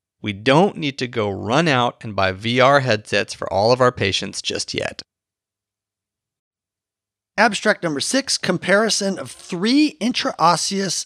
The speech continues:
Speaker 2: access devices for resuscitation of term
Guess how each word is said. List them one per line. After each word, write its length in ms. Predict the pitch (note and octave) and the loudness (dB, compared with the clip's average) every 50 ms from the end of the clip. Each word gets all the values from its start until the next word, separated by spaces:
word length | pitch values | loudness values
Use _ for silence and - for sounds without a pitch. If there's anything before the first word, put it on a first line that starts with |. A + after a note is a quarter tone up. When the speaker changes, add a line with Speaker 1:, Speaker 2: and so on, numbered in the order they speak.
| - _ _ | -10 _ _
Speaker 2:
access 500 | C#3+ D#3+ F3 - - - - G3 F3 - | 0 0 0 0 -4 -4 -2 -2 -2 -2
devices 560 | - - F3 C#3+ D3 B2+ B2+ - - C#3 B2 | -4 -4 -2 0 0 0 0 -2 -4 -4 -6
for 160 | - - C3+ | -6 -6 -8
resuscitation 1040 | B2+ B2+ B2 - - F3 F3 - - A3 D#3+ - D#3+ D3+ C#3 - - D3 C#3 C#3 C3 - _ _ _ _ _ _ | -6 -4 -4 -2 0 0 0 0 -2 -4 -2 -2 0 2 2 2 2 0 -2 -2 -6 -10 _ _ _ _ _ _
of 220 | - C#3 A#2+ - - _ _ | -4 -4 -4 -6 -14 _ _
term 480 | - - - G3 G3 G3+ G3+ G3+ G#3 | -2 2 4 6 6 6 6 4 2